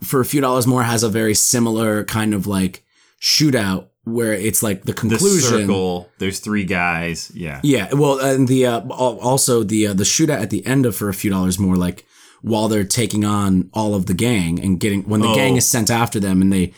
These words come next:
Speaker 2: fight their way back.
Speaker 1: Yeah, the two of them are taking turns taking
Speaker 2: Taking
Speaker 1: guys
Speaker 2: turns.
Speaker 1: out.
Speaker 2: It's a lot like in A Good, the Bad, and the Ugly when Tuco and Blondie kind of fight
Speaker 1: Team
Speaker 2: their
Speaker 1: up.
Speaker 2: way out, like, through, like, to kill all of Van Cleef's
Speaker 1: Right.
Speaker 2: men.
Speaker 1: Right.
Speaker 2: So
Speaker 1: Again, it's like, it's another test run. He's, like, trying some things out and he puts them all, all together in the next one.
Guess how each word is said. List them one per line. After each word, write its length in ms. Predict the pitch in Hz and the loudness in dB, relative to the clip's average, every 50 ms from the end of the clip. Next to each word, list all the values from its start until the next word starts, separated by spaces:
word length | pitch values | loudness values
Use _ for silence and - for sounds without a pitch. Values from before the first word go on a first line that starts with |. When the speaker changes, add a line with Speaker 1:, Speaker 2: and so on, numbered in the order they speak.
| - _ - | -20 _ -14
Speaker 2:
fight 300 | - - 139 123 - - | -6 -2 0 0 0 0
their 140 | 123 110 | 0 0
way 120 | 104 101 98 | 0 0 0
back. 200 | 95 104 104 127 | 0 0 0 2
Speaker 1:
Yeah, 80 | 120 | 2
the 80 | 113 110 | 0 0
two 320 | 110 - - 139 135 131 | -2 0 2 2 4 4
of 100 | 117 101 | 2 2
them 400 | 95 107 104 101 95 92 90 92 104 - | 0 -2 -2 0 -2 -2 -2 -4 -4 -6
are 160 | 101 95 87 | -4 -6 -6
taking 340 | - - - 113 107 95 - | -6 -4 -4 -4 -2 -4 -6
turns 300 | - 104 92 90 - - | -4 -4 -4 -4 -4 -2
taking 260 | - 139 120 113 113 | 0 0 2 2 0
Speaker 2:
Taking 0 | |
Speaker 1:
guys 280 | - 120 113 113 104 95 | 0 2 2 2 2 0
Speaker 2:
turns. 20 | |
Speaker 1:
out. 120 | 90 87 - | 0 0 0
Speaker 2:
It's 100 | - 117 | 0 2
a 40 | |
lot 320 | 120 120 120 117 117 107 113 | 2 2 2 2 0 0 0
like 200 | 120 113 95 113 | -2 -2 -2 0
in 100 | 110 107 | 0 0
A 60 | 101 | 2
Good, 160 | 92 117 98 | 0 0 0
the 40 | 98 | 0
Bad, 180 | 104 104 104 95 | 0 0 2 2
and 60 | 101 | 2
the 60 | 101 | 2
Ugly 220 | 101 95 104 101 | 2 2 2 2
when 160 | 98 101 98 92 | 2 2 0 0
Tuco 340 | - - 110 95 110 101 | 0 -2 -2 0 0 2
and 100 | 98 95 | 2 2
Blondie 360 | 85 101 98 98 98 95 95 90 | 2 2 0 2 2 2 2 0
kind 180 | - 101 95 | 0 0 0
of 80 | 92 - | 0 -2
fight 240 | - - - 113 113 | -2 -4 -2 0 0
Speaker 1:
Team 100 | 110 95 | 2 2
Speaker 2:
their 120 | 95 107 | 2 2
Speaker 1:
up. 60 | 104 104 | 2 2
Speaker 2:
way 180 | 104 98 98 | 2 0 0
out, 300 | 98 95 92 92 92 - | 2 2 0 0 0 -2
like, 240 | 95 92 85 - - | -2 -2 -2 -4 -8
through, 400 | - - 110 104 98 95 95 - | -6 -2 0 2 2 2 0 0
like, 240 | - 98 95 92 92 - | -2 -2 -2 -2 -2 -2
to 120 | - 95 | -4 -6
kill 260 | - - - 117 107 | -4 -2 -2 0 0
all 140 | 101 98 95 | 0 0 -2
of 80 | 90 85 | -2 0
Van 200 | 104 98 95 92 | 0 0 0 0
Cleef's 220 | 101 101 92 85 | 2 0 0 2
Speaker 1:
Right. 80 | 80 101 | 0 0
Speaker 2:
men. 300 | 98 95 82 76 76 - _ _ - | 0 0 0 -2 -4 -8 _ _ -8
Speaker 1:
Right. 300 | 92 90 82 76 71 - _ _ _ _ - | -6 -6 -6 -6 -8 -14 _ _ _ _ -4
Speaker 2:
So 80 | - 107 | 0 2
Speaker 1:
Again, 220 | 107 123 117 104 | 2 2 2 2
it's 120 | 98 - 107 | 0 0 -2
like, 120 | 101 - | -2 -2
it's 180 | 98 95 95 - | -4 -4 -2 0
another 380 | 101 104 98 101 98 98 90 - _ _ - | 0 0 0 0 0 -2 -4 -6 _ _ -14
test 360 | - - - 117 107 - - - | -12 -6 -4 -4 -4 -4 -6 -6
run. 220 | 95 90 87 85 | -4 -4 -2 -2
He's, 120 | 82 85 82 | -4 -4 -4
like, 160 | 87 85 - | -6 -8 -8
trying 280 | - - 95 95 90 90 | -6 -6 -4 -4 -4 -6
some 160 | - 85 85 | -6 -8 -6
things 220 | 92 90 87 90 101 | -4 -4 -2 -2 -2
out 260 | 104 104 101 92 76 | 0 0 -2 -2 -4
and 80 | 87 | -6
he 160 | 85 80 80 - _ - - - | -8 -8 -8 -12 _ -20 -20 -10
puts 240 | - - 120 - - | -4 -4 -2 -2 -2
them 100 | 104 95 | -4 -4
all, 480 | 90 87 87 85 82 80 - - _ _ | -2 -4 -4 -4 -6 -8 -10 -14 _ _
all 200 | - 98 92 87 | -10 -6 -6 -4
together 440 | 80 80 80 82 80 78 78 73 71 | -4 -6 -6 -6 -6 -6 -6 -8 -10
in 180 | - - 80 78 | -8 -8 -8 -6
the 60 | 73 | -6
next 280 | 76 73 73 - - | -6 -8 -10 -14 -18
one. 160 | - - - | -20 -20 -20